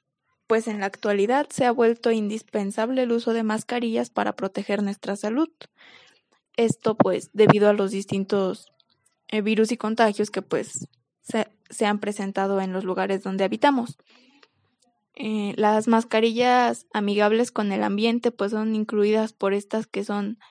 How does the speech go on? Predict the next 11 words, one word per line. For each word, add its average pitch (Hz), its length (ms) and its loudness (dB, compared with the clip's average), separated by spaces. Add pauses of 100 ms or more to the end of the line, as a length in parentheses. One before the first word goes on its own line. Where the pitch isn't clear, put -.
(340)
hechas 220 340 2
de 202 120 4
tela, 214 380 2
que 240 80 -2
incluso 214 360 -4
nosotros 208 440 -8
podemos 196 420 -4
realizar 202 400 -4
en 202 100 -2
nuestra 196 320 -6
casa. 226 460 -2